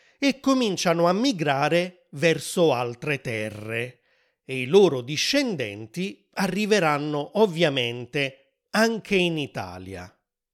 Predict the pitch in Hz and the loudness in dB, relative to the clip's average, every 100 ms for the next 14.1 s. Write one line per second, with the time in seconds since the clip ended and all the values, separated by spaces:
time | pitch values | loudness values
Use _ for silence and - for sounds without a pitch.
0 | _ _ _ _ _ _ _ _ - 214 | _ _ _ _ _ _ _ _ -4 2
1 | 277 220 190 180 196 160 151 160 151 214 | 4 4 2 0 0 0 -2 -4 -2 -2
2 | 147 117 110 - 160 226 160 143 143 - | -2 -6 -8 -8 -4 -2 0 0 -2 -8
3 | _ - 190 160 160 180 165 143 - 175 | _ -8 -4 0 0 0 0 -4 -2 -4
4 | 170 165 143 127 - 156 143 143 135 123 | -2 -2 -6 -8 -8 -8 -6 -6 -4 -4
5 | 123 120 131 123 123 _ _ _ _ _ | -4 -4 -2 -2 -4 _ _ _ _ _
6 | _ 131 131 151 123 165 185 175 196 - | _ -8 -2 0 2 0 0 -2 -6 -4
7 | 220 202 - _ _ _ - 254 226 160 | 0 0 -2 _ _ _ 4 6 6 4
8 | 135 127 135 135 170 196 180 - 143 135 | 2 0 0 0 0 0 -2 0 0 0
9 | - 214 175 165 170 160 156 - _ _ | 2 0 4 4 4 2 -2 -2 _ _
10 | _ - 277 233 156 131 117 104 _ - | _ -2 0 2 0 -2 -4 -6 _ -6
11 | 160 160 156 143 139 156 147 139 135 - | 0 2 2 0 -2 -6 -4 -4 -6 -8
12 | _ 143 143 - 165 160 - - 160 165 | _ -14 -12 -4 -2 -2 -6 -6 -4 -2
13 | 147 151 147 139 - - 151 147 143 139 | -2 2 2 2 -4 -8 -2 0 0 -4
14 | 135 | -10